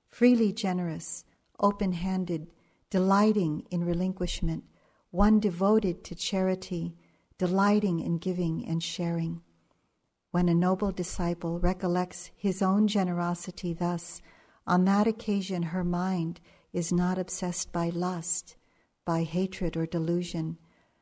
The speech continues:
Her mind is straight with generosity as its object. This is called a noble disciple who dwells evenly amidst an uneven generation,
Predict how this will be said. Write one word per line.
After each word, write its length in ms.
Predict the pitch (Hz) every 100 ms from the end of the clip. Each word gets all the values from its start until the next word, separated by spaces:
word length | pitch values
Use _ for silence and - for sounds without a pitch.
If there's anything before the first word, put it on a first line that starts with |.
| _ _ _ _ _ _ _
Her 220 | - 202
mind 600 | 185 190 196 170 165 - -
is 140 | 170
straight 640 | - - 196 190 175 - - - _
with 160 | 175 170
generosity 1040 | 190 175 165 170 175 - 170 - 156 170 _ _ _ -
as 240 | 175 170
its 180 | 165 - -
object. 680 | 175 175 - 170 160 - - _ _ _ _ _ _ _ _ _ _
This 220 | 202 -
is 140 | 220
called 480 | - - 175 170 170 -
a 80 |
noble 400 | 175 170 175 175
disciple 760 | 170 170 - 175 170 175 170 170 _ _
who 200 | - 190
dwells 540 | 180 185 180 180 175 -
evenly 720 | 208 220 214 190 165 156 165 - _ _ -
amidst 720 | 175 180 190 185 - - - - - _
an 160 | 180 170
uneven 800 | 180 180 180 - 170 175 165 175
generation, 840 | - 170 165 165 170 - 180 170